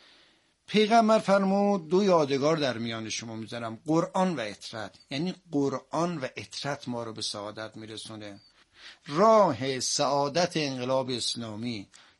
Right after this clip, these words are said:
که ان شاء الله به انقلاب جهانی آقا امام زمان متصل بشه،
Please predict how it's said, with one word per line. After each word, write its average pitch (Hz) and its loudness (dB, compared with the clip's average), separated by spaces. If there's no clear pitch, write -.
که - -6
ان 196 4
شاء 135 4
الله 127 0
به 131 -8
انقلاب 135 0
جهانی 123 -4
آقا 127 -2
امام 113 -4
زمان 113 -10
متصل 117 -12
بشه، 185 0